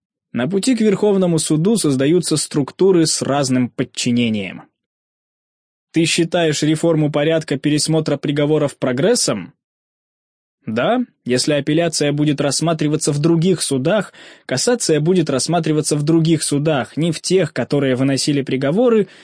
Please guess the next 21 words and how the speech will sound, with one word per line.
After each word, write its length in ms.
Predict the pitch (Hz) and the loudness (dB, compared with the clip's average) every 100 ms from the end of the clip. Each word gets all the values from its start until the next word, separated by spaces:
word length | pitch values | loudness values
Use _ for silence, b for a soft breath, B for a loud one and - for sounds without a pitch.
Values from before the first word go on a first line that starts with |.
| B B B | B B B
то 140 | - | 0
это 220 | 240 254 170 | 2 2 0
шаг 320 | - 165 - | 0 -2 -4
вперед. 540 | - 131 131 113 - _ _ _ | -2 0 0 0 -6 _ _ _
Основная 500 | - - 160 208 208 | -6 -2 0 2 0
проблема — 580 | 156 135 131 160 156 135 - _ _ - | 0 -2 0 0 0 -2 -6 _ _ -6
кадры. 440 | 135 110 98 85 _ _ _ _ _ _ _ _ _ _ - | -4 -2 -6 -8 _ _ _ _ _ _ _ _ _ _ -4
И 140 | 175 | 0
задачи, 500 | 254 214 160 208 175 | 2 2 2 2 0
которые 480 | 156 123 139 151 131 | -2 0 0 0 0
кадрам 380 | 113 127 131 127 | -2 -2 0 -2
ставят. 560 | - 107 101 104 - _ _ _ _ _ _ _ _ _ _ _ - | -4 -4 -4 -8 -12 _ _ _ _ _ _ _ _ _ _ _ -8
Всегда 540 | - 170 160 180 175 | -2 0 0 0 0
будут 280 | 151 143 135 | 0 -2 -2
установки 600 | 135 - 131 147 - 131 | -4 -2 -2 -2 -2 -6
кадрам, 560 | - 131 120 104 92 - - | -2 -2 -2 -6 -8 -16 -8
и 120 | 143 | -2
мы 140 | 247 | 0
их 140 | 220 - | -2 -2
прекрасно 680 | 185 185 127 180 160 156 | -2 0 0 0 0 -2
понимаем. 640 | 143 135 135 147 139 98 92 | 0 0 2 0 -2 -4 -12